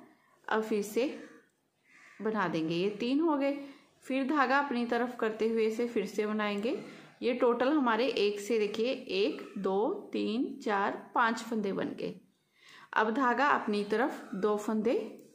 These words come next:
उल्टे। अब ये देखिए नौ फंदों का हमारा डिज़ाइन डल गया है। ये एस स्टिच को छोड़ देंगे, दो, चार, छः, ये सात,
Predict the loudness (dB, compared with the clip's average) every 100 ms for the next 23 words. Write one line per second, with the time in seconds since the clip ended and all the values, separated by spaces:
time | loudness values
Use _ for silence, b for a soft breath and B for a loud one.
0 | _ -2 -2 -2 -6 -8 -14 -20 _ _
1 | _ _ -20 -20 _ _ _ B B B
2 | B B B B B 0 2 2 4 4
3 | 4 4 6 4 4 4 4 4 6 4
4 | 4 4 4 2 2 2 2 2 2 2
5 | 2 2 -2 -6 _ _ B B B B
6 | B B B -20 -20 _ _ -2 2 4
7 | 4 2 -2 0 0 2 2 2 2 2
8 | 2 0 -2 0 4 4 2 -2 -10 -2
9 | 2 4 4 0 -8 -14 -6 2 4 4
10 | 0 B B B 0 0 0 0 4 4
11 | 4